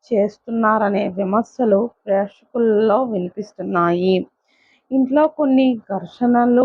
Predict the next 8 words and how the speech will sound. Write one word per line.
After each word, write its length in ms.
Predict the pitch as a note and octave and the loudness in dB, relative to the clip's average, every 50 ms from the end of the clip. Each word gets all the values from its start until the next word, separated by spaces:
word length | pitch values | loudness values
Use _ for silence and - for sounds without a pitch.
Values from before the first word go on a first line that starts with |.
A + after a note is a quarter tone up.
| C4 | 2
లేదా 380 | B3+ A3+ G#3 G3 F#3+ F#3 F#3+ F#3+ F#3+ - - | 2 4 4 4 4 4 2 -2 -2 -2 -6
కొందరు 460 | _ G#3+ G#3+ G#3 G#3 G#3 G#3 G#3 G3+ G3 | _ -8 -6 -6 -2 0 0 0 0 -4
కంటెస్టెంట్ల 840 | _ - F#3 F#3 F3+ - - A#3 G#3 - _ - A#3+ A#3 G#3 A3+ A#3 A3+ | _ -10 -10 -10 -8 -6 -6 -8 -8 -8 _ -6 -6 -4 -2 -2 -2 -2
మధ్య 440 | G#3+ G3+ G3+ F#3 E3 E3 G3 G3 F#3 | 0 -2 -2 -4 -4 -6 -4 -4 -4
సంభవించిన 840 | F#3 - F#3+ F#3 F#3+ F#3+ F#3 F3+ F#3 F#3 F#3+ F#3+ F#3 - - F#3+ F#3 F3+ G3 A3 - - - - _ _ _ _ _ - | -4 -6 -10 -8 -4 -2 -2 -2 -2 -2 -2 -2 -4 -6 -6 -4 -4 -2 -4 -4 -8 -12 -20 -20 _ _ _ _ _ -10
అగ్రెసివ్‌నెస్ 1500 | G#3 G#3 G3 F#3 F#3+ A3+ B3 C4 B3+ C4 _ - C4+ C4 B3 C4 C4 B3 - _ _ _ G#3+ A3 A3 A3+ A3 - _ _ _ _ _ _ _ _ _ _ _ _ _ - | -8 -8 -8 -4 0 2 2 2 2 -2 _ -4 -2 0 0 -2 -2 -4 -8 _ _ _ -4 0 0 0 0 -2 _ _ _ _ _ _ _ _ _ _ _ _ _ -6
లేదా 460 | G#3 A3 A3 A3 G#3+ F#3 G3 G#3+ G#3 G#3+ A3 A#3 - - _ _ - G3+ | -2 0 0 0 2 2 2 2 2 0 -2 -4 -8 -12 _ _ -10 -8
అగౌరవ 840 | G3+ G3+ F#3 - G3+ G#3+ A3+ A#3 B3+ C4 C4 C4 C4 B3+ A#3+ A3 | -8 -8 -4 -2 0 0 2 2 2 0 2 2 2 2 2 2